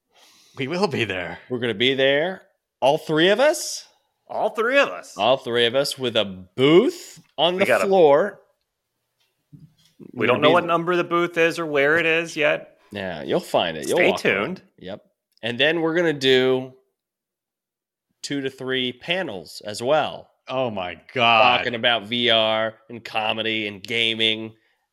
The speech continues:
Speaker 2: and all the stuff that we love to do.
Speaker 1: Oh, jeepers creepers. Did we just
Speaker 3: Mm-hmm.
Speaker 1: decide to do this?
Speaker 2: Yeah, this is official, baby.
Speaker 1: Oh my God. Do we have a, do we have a sound clip of, uh,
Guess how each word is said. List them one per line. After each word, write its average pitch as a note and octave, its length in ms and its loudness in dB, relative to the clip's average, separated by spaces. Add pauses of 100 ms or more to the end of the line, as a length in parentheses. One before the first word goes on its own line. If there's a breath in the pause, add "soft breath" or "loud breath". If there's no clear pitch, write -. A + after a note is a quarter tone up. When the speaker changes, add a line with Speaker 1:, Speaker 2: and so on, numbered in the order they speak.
(200)
Speaker 2:
and G#2+ 60 -8
all G#2+ 120 -4
the G#2+ 80 -10
stuff - 280 -6
that A2+ 120 -4
we C3+ 140 -6
love C#3+ 400 -2
to A#2 160 -6
do. D#2 320 -6 (260)
Speaker 1:
Oh, G2 400 -2
jeepers A2 480 -6
creepers. G2 800 -12
Did G#2+ 160 -20
we B2+ 140 -10
just F#2+ 240 0
Speaker 3:
Mm-hmm. F#2 220 0
Speaker 1:
decide D3+ 180 0
to B2 80 -4
do B2+ 200 -2
this? D3 460 -4 (140)
Speaker 2:
Yeah, F#2 360 0
this G2 180 -6
is - 40 -12
official, A2+ 460 -4
baby. C#2+ 420 -10 (260)
Speaker 1:
Oh A#2 320 -4
my F#2+ 180 -4
God. G2 440 -4
Do B2 80 -10
we D#3 80 0
have F#3+ 140 0
a, D#3+ 80 -6
do C3+ 140 -8
we E3 80 -4
have D3+ 100 -4
a - 40 -8
sound B2 400 -4
clip A#2+ 320 -6
of, G#2 280 -6
uh, G2+ 400 -6